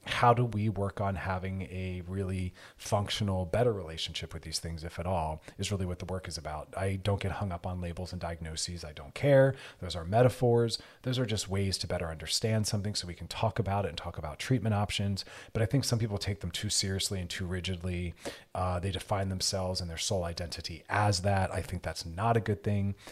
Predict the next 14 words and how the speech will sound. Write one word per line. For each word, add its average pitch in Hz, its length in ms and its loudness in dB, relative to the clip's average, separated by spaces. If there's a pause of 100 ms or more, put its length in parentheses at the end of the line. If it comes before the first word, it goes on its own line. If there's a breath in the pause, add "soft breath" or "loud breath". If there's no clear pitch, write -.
(360 loud breath)
And, 95 360 2
um, 95 200 2
they're 101 80 0
very 95 200 0
stigmatizing 101 840 0
and 92 80 -4
can - 100 -12
be 87 80 -6
very 82 200 -6
disempowering, 98 920 0
all 131 160 4
sorts - 320 2
of - 80 -8
stuff. - 380 -6